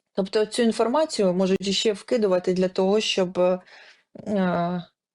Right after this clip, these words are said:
як вони працюють, да, е, ламати українців, да, по, по психіки вбити. І не можу сказати, що на сто відсотків ця інформація вірна,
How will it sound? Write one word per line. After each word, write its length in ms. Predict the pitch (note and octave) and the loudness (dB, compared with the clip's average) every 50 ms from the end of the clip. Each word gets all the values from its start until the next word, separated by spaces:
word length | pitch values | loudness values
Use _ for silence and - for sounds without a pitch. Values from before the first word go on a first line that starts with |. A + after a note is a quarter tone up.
| - - _ _ _ _ _ _ _ _ _ _ _ - | -20 -20 _ _ _ _ _ _ _ _ _ _ _ -2
як 160 | A3+ A3 - | -2 0 0
вони 180 | A#3 G#3+ G#3 | 0 0 0
працюють, 420 | G3 - G#3+ G3+ - - D#3+ F3 - | 0 0 -2 -2 -2 0 0 0 2
да, 200 | A3 C4 C#4 C4 | 2 2 2 2
е, 300 | A3+ F3 F3+ F#3+ F#3 F#3+ | 2 2 2 2 2 4
ламати 420 | G3 A3 A3+ A#3 A3+ A3+ - G#3+ | 4 2 2 0 -2 -2 0 0
українців, 640 | G#3 G3 - A3+ G#3+ F#3+ D3+ C#3+ C#3+ - - - E3+ | 0 0 0 0 0 0 0 -2 -4 -6 -6 -6 -4
да, 120 | D#3 G3+ | -2 -2
по, 460 | A3+ - _ - F3+ F3+ E3 E3 E3 - | -4 -2 _ 0 2 2 2 2 0 0
по 100 | - G3 | -2 -2
психіки 560 | F#3+ - - - F3 - - D#3 - - E3 E3 | -2 -2 -2 -2 -2 -2 -4 -6 -4 -4 -4 -4
вбити. 440 | E3 D#3+ D#3 D3+ D3+ - - E3 - - - - - - - _ _ _ - | -2 0 -2 -2 -2 -2 -4 -6 -6 -8 -16 -20 -20 -20 -20 _ _ _ -10
І 260 | - - - - F3+ | -6 -2 0 0 2
не 180 | G3 G#3+ A#3+ B3+ | 2 2 2 2
можу 260 | C4 C4+ B3+ A#3+ A#3+ | 2 2 2 0 0
сказати, 240 | - - A#3+ A3+ A3 - | -2 -2 -2 -2 -2 -2
що 320 | - - A3+ A3+ A3 G#3+ G#3+ _ _ _ _ _ _ _ - | -2 0 2 2 2 0 -2 _ _ _ _ _ _ _ -4
на 160 | G#3 A3+ A3+ | -2 -2 -2
сто 280 | - - - - C4 | -2 -2 -2 0 0
відсотків 520 | A#3+ A#3 A3 - - A#3 A3+ - - G#3 G3 | 0 0 -2 0 0 -2 -2 0 -2 -4 -2
ця 140 | - - G#3+ | 0 0 0
інформація 600 | G#3 G3+ - G#3 G3+ G#3 G#3 G#3 - - G#3 G3+ | 0 0 0 0 0 0 -2 -2 0 0 0 0
вірна, 500 | G#3 B3+ D4+ D#4+ C4 G3 E3 D#3+ E3+ F#3 | 2 2 0 0 0 0 -2 -4 -6 -10